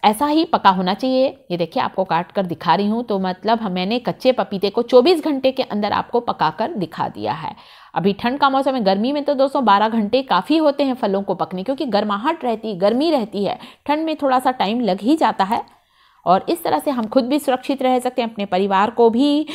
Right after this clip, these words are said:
सुरक्षित रख सकते हैं, बिना किसी केमिकल वाले जो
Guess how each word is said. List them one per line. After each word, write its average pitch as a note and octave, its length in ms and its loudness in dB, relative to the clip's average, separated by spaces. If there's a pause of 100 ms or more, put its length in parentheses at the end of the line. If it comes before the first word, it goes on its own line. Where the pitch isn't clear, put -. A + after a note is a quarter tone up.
(120)
सुरक्षित A#3+ 480 2
रख G#3 180 2
सकते B3 300 -2
हैं, A#3+ 260 0
बिना A#3 240 2
किसी C4+ 320 -2
केमिकल G3+ 580 2
वाले A#3 420 4 (280)
जो G3 680 4